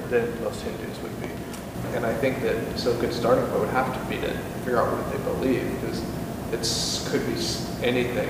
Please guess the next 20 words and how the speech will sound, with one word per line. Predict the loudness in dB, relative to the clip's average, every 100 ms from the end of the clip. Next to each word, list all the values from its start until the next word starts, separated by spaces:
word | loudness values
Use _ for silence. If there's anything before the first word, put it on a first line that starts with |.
| 0
in | -2 -2 -2
many | -2 0
points. | 0 0
Yeah, | 6 6 8
there's | 4 4
some | 4 4
similarities, | 2 2 6 8 8 4 0 0
but, | 2 2 -2 -4 -6 -6
'cause | -4 -2 0
like | 0
you | 2
said, | 4 6
like, | 4 4
some | 2 2
of | 2
them |
might | 2 2
not | 0 4
have | 4 6
any | 4 2 0 -2